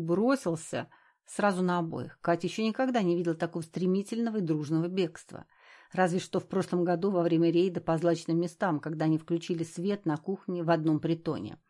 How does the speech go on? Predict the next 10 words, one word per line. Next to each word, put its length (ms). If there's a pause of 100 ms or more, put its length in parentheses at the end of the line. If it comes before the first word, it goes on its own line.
(440)
Там 200
вот 220
так 260
же 80
стремительно 560
рванулись 500
в 20
разные 300
стороны 440
тараканы. 640